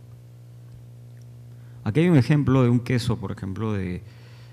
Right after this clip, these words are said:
exportación a, a Tailandia. Esas, esas letras es, es, están en tailandés, ¿no? Es un idioma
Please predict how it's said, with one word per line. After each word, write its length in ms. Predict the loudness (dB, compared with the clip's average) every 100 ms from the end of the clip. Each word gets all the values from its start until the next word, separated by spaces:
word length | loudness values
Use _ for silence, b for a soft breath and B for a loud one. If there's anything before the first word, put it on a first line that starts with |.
| B B -8
exportación 840 | -2 0 0 -2 -6 -2 0 2
a, 540 | 0 -2 -4 -6 -6 -8 -12 -20 B B B B B B -20 -20 -8
a 100 | -4
Tailandia. 600 | -2 0 0 -2 -6 -10 -16 -12
Esas, 320 | -6 -4 -4
esas 240 | -2 0 2
letras 540 | 2 2 2 0 -4 -18 -20 -20 -20 -20 -20 -20 -20 -20 -20 -20 -20 -20 -20 -14
es, 220 | -8 -6 -4
es, 200 | -6 -8
están 220 | -2 2
en 60 | 4
tailandés, 580 | 4 2 0 -2 -6 -12 -18 -16
¿no? 100 | -12
Es 120 | -10 -6
un 80 |
idioma 500 | -4 -4 -6 -8 -10